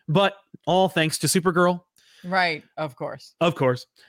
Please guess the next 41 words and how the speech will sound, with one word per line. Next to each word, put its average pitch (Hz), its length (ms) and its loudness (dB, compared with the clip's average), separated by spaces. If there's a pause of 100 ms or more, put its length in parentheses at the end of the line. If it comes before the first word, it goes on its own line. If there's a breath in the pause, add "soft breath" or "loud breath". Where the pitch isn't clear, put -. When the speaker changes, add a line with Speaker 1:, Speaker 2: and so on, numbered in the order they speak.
(280 soft breath)
Speaker 1:
Uh, 117 340 0
and, 156 360 0
uh, 180 120 4
yeah, 214 320 4
they 214 120 4
were 190 80 4
just 185 160 -2
like, 190 180 4
"Hey, 156 240 0
Tom, 165 300 0
what 139 60 0
do 143 40 2
you 139 60 0
got?" 147 280 0
And 131 60 -6
if 143 80 -2
you 160 80 0
wanna 170 140 0
know 160 100 0
more, 160 320 2
I 156 60 0
think 269 180 -6
Tom 185 220 -2
talks 147 240 0
about 131 160 2
it 123 60 0
on 120 100 0
our 117 160 0
podcast. 104 540 -6 (1000)
But, 131 320 -4
uh, 120 240 0 (680)
yeah, 262 460 -2 (320)
what'd 180 180 0
you 349 80 4
think 254 220 -4
of 254 60 -6
Wonder 403 240 2
Woman? 165 400 0 (1080)
Speaker 2:
It 254 60 -10
was 285 100 -12
good. 339 200 -16